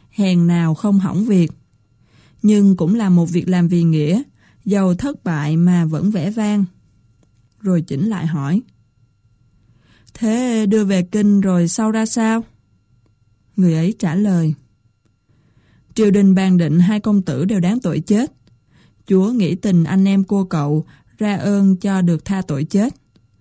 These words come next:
Nhưng lại bị Thái Phi ngầm sai người đến bắt uống thuốc độc.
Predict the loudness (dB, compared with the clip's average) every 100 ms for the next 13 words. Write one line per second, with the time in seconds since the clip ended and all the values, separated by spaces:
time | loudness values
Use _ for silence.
0 | _ _ _ -4 0 0 0 -2 -2 -4
1 | -4 -2 0 2 0 0 2 2 2 0
2 | 0 2 2 2 2 0 0 -4 -2 -2
3 | 0 -2 0 0 -2